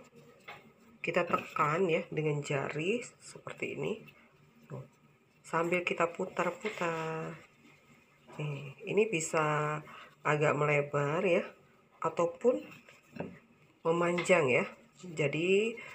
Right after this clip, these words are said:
pada saat kita isi ya, dengan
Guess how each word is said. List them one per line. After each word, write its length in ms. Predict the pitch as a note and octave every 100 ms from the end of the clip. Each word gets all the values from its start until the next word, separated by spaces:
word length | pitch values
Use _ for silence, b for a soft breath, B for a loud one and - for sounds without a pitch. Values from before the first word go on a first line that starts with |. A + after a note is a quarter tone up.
| B -
pada 240 | E3+ E3
saat 560 | E3 - - - G3 -
kita 320 | - - D#3+ -
isi 540 | G#3 - - D#3 C#3+
ya, 160 | C#3+ A3 - _ _ _ _ _ _ _ _ -
dengan 400 | D3 D3 C#3